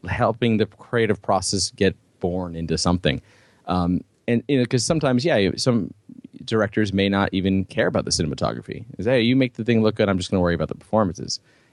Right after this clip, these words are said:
And then, you know, Deakins will shoot this amazing shot and like, "Oh, wow, this director." And it's like, "No, no, no, it's Deakins is, is the master." Um, I think, I think there is definite, uh, undue credit in a lot of ways. I think the way I kind of look at it is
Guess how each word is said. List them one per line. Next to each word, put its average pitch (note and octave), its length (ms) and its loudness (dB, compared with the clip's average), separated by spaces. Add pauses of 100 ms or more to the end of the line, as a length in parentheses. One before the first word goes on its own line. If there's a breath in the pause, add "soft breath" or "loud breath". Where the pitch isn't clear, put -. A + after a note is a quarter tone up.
And G#2+ 140 2
then, G2+ 300 2
you G2+ 100 0
know, F2 240 0
Deakins G2+ 400 0
will G2+ 80 -2
shoot F#2+ 200 -2
this G2 180 -2
amazing F#2 360 2
shot E2+ 340 2
and F2 100 -12
like, G2 140 -12
"Oh, A#2 180 0
wow, A2+ 200 0
this G#2 160 -2
director." G#2+ 420 2
And F2+ 80 0
it's F#2 80 -14
like, F#2 140 -10
"No, A3 80 0
no, D#3+ 200 4
no, C#3+ 120 2
it's C#3 140 -4
Deakins F2 380 -2
is, E2 140 -6
is E2+ 440 -2
the F2 100 -2
master." F2 480 2 (480 soft breath)
Um, F2+ 380 0 (680)
I C#3+ 80 2
think, E3 320 -2 (140)
I C#3 100 2
think D3+ 160 2
there B2+ 120 2
is A#2+ 120 0
definite, F#2+ 420 -2 (280)
uh, D#2 260 -6 (160)
undue F#2 540 2 (500 soft breath)
credit G2 440 0
in F2+ 100 -2
a F2+ 60 0
lot G2 220 2
of F2+ 100 -4
ways. E2+ 400 0
I A2 80 2
think B2 260 0
the G#2+ 100 0
way A2+ 160 2
I A2 80 2
kind A2 220 2
of F2+ 120 2 (160)
look A2+ 200 0
at G2 140 4
it F#2+ 120 0
is F2 500 0